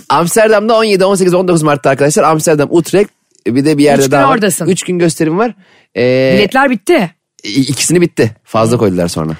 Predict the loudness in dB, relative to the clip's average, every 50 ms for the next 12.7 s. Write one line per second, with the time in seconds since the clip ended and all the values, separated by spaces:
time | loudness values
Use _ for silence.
0 | -14 _ _ _ _ _ _ _ -4 -4 -2 -2 0 0 0 0 0 -2 -4 _
1 | -2 0 0 2 0 0 0 0 0 0 2 0 -2 -4 -8 -10 -6 -6 -4 -4
2 | -6 -8 -10 -16 _ _ -2 0 2 2 2 0 0 0 2 0 0 0 -4 -4
3 | -6 -8 -12 -20 _ _ _ _ _ _ -2 0 2 2 2 2 0 0 -2 -4
4 | -6 -10 -10 -18 _ _ -18 -18 -18 _ _ -2 0 0 0 0 -2 -2 -2 -2
5 | 0 0 0 0 0 0 0 0 0 0 0 0 0 0 0 0 0 -2 -4 -4
6 | -4 -4 -2 0 0 0 -2 -2 -4 -4 -6 -6 -8 _ _ _ _ 0 2 2
7 | 2 2 2 0 -2 -2 0 0 2 2 2 0 0 -2 -2 -2 -2 -2 0 0
8 | 0 0 -2 -2 -4 -8 _ -6 -6 -4 -4 -4 -2 0 2 2 0 0 0 0
9 | -2 0 0 -2 -6 -8 -14 _ _ _ _ _ _ _ -4 -2 0 2 2 0
10 | 0 -2 -2 -4 -4 -2 -2 0 0 2 2 2 2 2 2 2 2 0 2 2
11 | 2 2 2 2 2 2 0 0 0 0 0 0 2 2 0 0 0 -2 -4 -2
12 | 0 -2 0 0 0 0 0 0 0 0 0 0 0 0